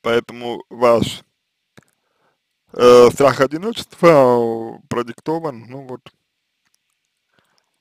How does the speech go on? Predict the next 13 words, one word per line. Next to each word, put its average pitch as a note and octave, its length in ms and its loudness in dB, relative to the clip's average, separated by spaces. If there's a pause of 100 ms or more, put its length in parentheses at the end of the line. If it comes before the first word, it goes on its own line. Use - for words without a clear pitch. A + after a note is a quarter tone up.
(340)
э, A#2 320 2
тем, G3+ 320 -4 (360)
в C#3+ 120 -20
данном D3 380 -8 (120)
случае, C3 580 -16 (1900)
что - 260 -10
вы C#3 640 -4 (380)
себя C3 260 2
обесцениваете B2 840 -8 (1400)
и B2+ 360 -8
не C3 140 -8
принимаете C3 580 -8
себя, A2+ 300 -12